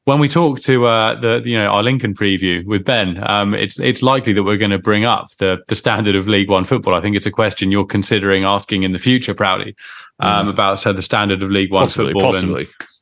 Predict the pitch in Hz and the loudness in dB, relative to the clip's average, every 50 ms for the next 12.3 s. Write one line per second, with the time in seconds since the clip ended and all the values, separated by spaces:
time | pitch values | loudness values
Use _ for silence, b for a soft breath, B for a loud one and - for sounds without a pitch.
0 | - - 127 113 123 143 139 139 147 135 123 117 117 - - 113 110 113 107 92 | -4 -2 -2 0 0 0 2 2 4 4 4 2 0 0 -2 -2 0 0 0 0
1 | - - - - b b b b _ _ _ - 107 107 104 104 101 107 101 98 | -2 -4 -10 -18 b b b b _ _ _ -4 -2 -2 -2 0 2 2 2 2
2 | 101 104 110 104 104 104 101 104 101 107 104 104 101 98 98 95 92 - - 113 | 2 2 2 2 2 2 0 0 0 0 0 2 2 2 2 0 -2 -4 -2 0
3 | 101 92 - - 107 95 95 92 95 95 95 90 - - - _ _ _ _ _ | 0 0 0 0 0 0 0 0 0 2 0 0 0 -4 -10 _ _ _ _ _
4 | _ _ _ _ - - - 139 135 - - 143 120 127 113 - - 143 131 127 | _ _ _ _ -4 0 2 2 2 2 0 0 2 2 0 0 0 2 2 2
5 | 127 127 120 113 - - - 110 101 104 104 104 98 98 90 95 90 - - - | 2 2 2 0 -2 -2 -2 -2 -2 0 0 0 0 0 0 -2 -4 -6 -8 -10
6 | - 101 - - 110 - - - 107 98 95 - 113 101 95 85 95 92 92 90 | -10 -6 -2 -2 -2 -2 -2 -2 -2 0 0 2 2 0 2 2 2 2 2 2
7 | 90 85 - 107 98 95 92 104 104 - - B B B B B B B B B | 0 0 0 2 2 2 0 -2 -4 -6 -8 B B B B B B B B B
8 | B B _ - 110 107 101 101 101 101 107 113 - 101 95 98 104 - 104 110 | B B _ -4 0 2 2 2 2 2 0 0 0 0 0 0 0 0 0 0
9 | 101 - - 95 - 101 95 90 90 92 95 - _ _ _ _ _ _ _ - | -2 -2 -4 -4 -2 0 0 0 0 -2 -2 -6 _ _ _ _ _ _ _ -2
10 | 104 95 92 101 90 - 113 95 92 90 95 95 98 95 92 92 92 95 90 92 | -2 0 0 0 -2 -2 0 2 2 2 4 4 4 6 4 4 4 2 2 2
11 | 98 92 92 90 90 87 82 101 98 98 98 - 98 87 90 90 95 90 87 87 | 2 2 2 2 0 0 2 2 2 2 0 -2 -2 -4 -2 -2 -2 0 0 0
12 | 85 87 85 90 127 | 0 -2 -2 -4 -6